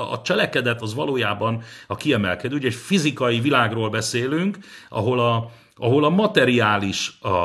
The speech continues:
ö, már a világ természetéből adódóan is, a materiális, a fizikai az, amely a legnagyobb jelentőséggel bír. Ez tehát a cselekedet, még egyszer nagyon fontos, eh, de ugyanakkor nagyon fontos az intenció is, az érzések is,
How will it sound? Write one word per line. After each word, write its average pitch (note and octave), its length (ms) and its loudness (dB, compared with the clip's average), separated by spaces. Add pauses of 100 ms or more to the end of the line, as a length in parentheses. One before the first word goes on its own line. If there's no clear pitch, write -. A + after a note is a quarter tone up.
(400)
ö, A2+ 140 -8 (500)
már G2+ 280 -2
a G2+ 60 -6
világ A#2 320 0
természetéből G#2 800 -2
adódóan G#2+ 480 -2
is, D3 180 -6 (220)
a A#2+ 80 -6
materiális, A2 1080 2
a G#2 100 -8
fizikai A2+ 720 -4
az, A2+ 360 -2 (220)
amely F#2+ 320 -2
a F2+ 60 -6
legnagyobb F2 440 -6
jelentőséggel E2+ 800 -6
bír. D#2+ 220 -14
Ez E3+ 220 0
tehát B2+ 280 0
a A#2 60 -10
cselekedet, A2 680 -2
még G#2 140 -6
egyszer F#2+ 220 -6
nagyon G2 200 -6
fontos, G3 460 -6 (400)
eh, B2 400 4 (100)
de C3+ 80 4
ugyanakkor D#3 420 0
nagyon D3+ 240 0
fontos B2+ 360 -4
az A#2 120 -4
intenció A#2 680 -2
is, C3+ 140 -6
az G2+ 160 -8
érzések G2+ 680 0
is, F3 240 -8